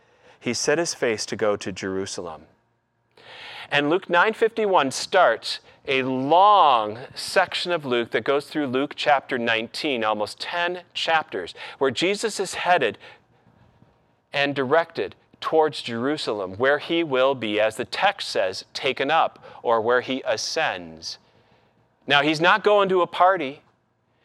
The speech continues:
He's not ascending onto a throne where everybody will praise him and thank him. He is not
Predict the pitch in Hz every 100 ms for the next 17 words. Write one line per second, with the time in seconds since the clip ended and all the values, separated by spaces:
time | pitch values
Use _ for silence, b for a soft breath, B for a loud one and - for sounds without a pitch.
0 | B B B 160 175 190 175 156 - -
1 | 196 202 202 202 196 196 190 196 185 170
2 | - - 175 180 170 151 143 139 147 156
3 | 180 170 165 156 151 - - 165 170 165
4 | 160 151 143 - 156 170 - 131 117 147
5 | 151 143 165 180 180